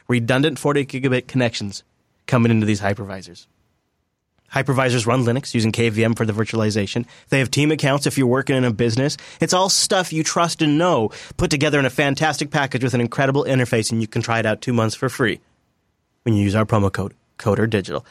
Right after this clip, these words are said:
at digitalocean dot com. And a big thank you to DigitalOcean. And don't forget, go check out that documentation and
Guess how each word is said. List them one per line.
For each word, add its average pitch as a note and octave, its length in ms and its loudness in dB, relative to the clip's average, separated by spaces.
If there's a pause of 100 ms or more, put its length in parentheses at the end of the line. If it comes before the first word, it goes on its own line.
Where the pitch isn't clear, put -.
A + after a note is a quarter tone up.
(140)
at A2 100 2
digitalocean C#3+ 560 2
dot F3 200 0
com. C4 360 0
And D#3+ 220 2
a E3 60 2
big A3+ 260 -2
thank C4+ 260 0
you A#3+ 60 2
to E3 60 -2
DigitalOcean. C#3+ 560 0
And G#2 80 -2
don't E3+ 180 -2
forget, E3+ 280 0 (280)
go C#3+ 100 0
check E3+ 300 0
out G#3 240 0
that F3+ 220 0
documentation F#3 1000 0 (100)
and C3 180 0